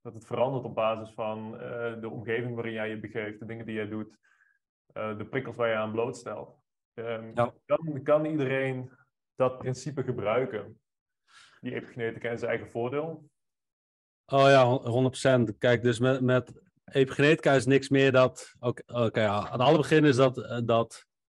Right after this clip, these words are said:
Speaker 2: jij wordt geboren met een unieke D N A. En, eh, het idee is altijd: oké, je krijgt vijftig procent van je moeder, vijftig procent van je vader.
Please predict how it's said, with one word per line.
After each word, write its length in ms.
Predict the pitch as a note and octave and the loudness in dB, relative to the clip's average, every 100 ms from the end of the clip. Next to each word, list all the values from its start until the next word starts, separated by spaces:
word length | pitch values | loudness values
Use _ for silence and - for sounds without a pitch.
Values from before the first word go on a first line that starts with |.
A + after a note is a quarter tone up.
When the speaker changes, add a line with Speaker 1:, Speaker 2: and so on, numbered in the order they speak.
| _ _ _ - _ | _ _ _ -20 _
Speaker 2:
jij 380 | - A#2 A#2+ C#3 | -6 2 4 6
wordt 160 | C3 - | 4 2
geboren 420 | A2+ A#2+ C3 C3+ | 0 4 4 4
met 200 | B2 - | 2 2
een 280 | A#2 A2 G#2+ | 2 0 0
unieke 400 | B2+ A#2 C3 A#2 | 2 2 2 0
D 40 | |
N 200 | A2+ A2+ | 0 0
A. 460 | G#2 A#2 B2 B2 - _ - | 0 0 -2 -4 -12 _ -10
En, 440 | G#2+ G#2+ G#2+ - | -4 -4 -4 -6
eh, 480 | A2 A2 G#2+ G#2+ G#2+ | -4 0 0 0 0
het 160 | A2 A#2+ | -2 0
idee 460 | A2 A#2+ B2+ B2 | 4 6 8 6
is 80 | G#2+ | 2
altijd: 360 | A#2 A#2+ A2+ G#2 | 0 2 2 2
oké, 140 | A#2 | 2
je 120 | A2 | 2
krijgt 300 | - A2 G2+ | 2 0 -2
vijftig 240 | A#2 A2+ - | -2 -2 -4
procent 160 | G#2+ | -6
van 100 | G#2+ | -2
je 60 | G#2+ | 0
moeder, 260 | A#2 A2+ A2 | 2 2 0
vijftig 200 | G#2+ - | -4 -4
procent 180 | G#2 | -4
van 80 | A2 | -2
je 220 | G#2+ A2 | -2 0
vader. 420 | A2 A2 - - | 2 0 -2 -14